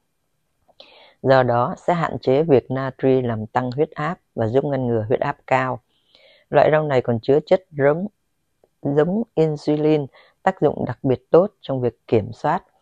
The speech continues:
lượng đường trong máu và duy trì sự ổn định lượng đường trong máu.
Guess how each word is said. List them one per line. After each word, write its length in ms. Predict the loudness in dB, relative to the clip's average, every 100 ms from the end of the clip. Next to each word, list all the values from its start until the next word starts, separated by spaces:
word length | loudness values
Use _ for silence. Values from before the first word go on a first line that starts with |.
| _ _ _
lượng 260 | 2 2 4
đường 180 | 0 0
trong 200 | -4 -2
máu 340 | -2 -2 -4 -4
và 160 | -4
duy 200 | -2 -4
trì 160 | -2 -4
sự 160 | -2 -2
ổn 220 | -2 0
định 160 | -2 -4 -4
lượng 240 | -2 0
đường 220 | -2 -2 -4
trong 220 | -6 -6
máu. 300 | -6 -6